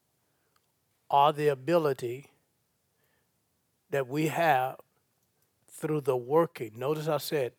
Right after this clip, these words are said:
through the working of the Holy Spirit. Amen. And <clears throat> this is something that the, the Holy Spirit, you know, been prompting me for several days, and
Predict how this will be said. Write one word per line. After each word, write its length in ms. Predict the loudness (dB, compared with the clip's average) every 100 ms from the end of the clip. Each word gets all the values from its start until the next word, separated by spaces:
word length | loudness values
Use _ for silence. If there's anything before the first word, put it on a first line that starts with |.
| -8
through 280 | -4 -2
the 140 | -2 -4
working 720 | -2 0 0 0 -8 -10 -12 _ _ _ _ _ _ _ _ _ _ _ 0
of 200 | 0 2
the 120 | -2
Holy 500 | -4 0 0 0 -4 -6
Spirit. 560 | -14 -8 -4 -4 -6 -18 _ _ _ _ _ _ _ _ _ -10
Amen. 480 | -8 -4 -4 -6 -10 _ _ _ _ _ _ _ _ _ _ _ -4
And 320 | 0 0 -4 -8
<clears throat> 380 | -10 -8 -10 -12 _ _ _ _ _ _ _ _ -6
this 180 | -4 0
is 120 | 0
something 420 | 4 4 4 0
that 180 | 0 0
the, 240 | -2 -8 -12 _ _ _ _
the 120 | -2
Holy 260 | 2 4 2
Spirit, 440 | -2 0 0 -2 _ _ _
you 120 | -6
know, 300 | -4 -4 -6 -12 _
been 200 | -8 -8
prompting 420 | -2 -2 -2 -4
me 140 | -4 -4
for 200 | -4 -4
several 380 | -2 -2 -2
days, 400 | -4 -2 -2 -4
and 180 | -8 -10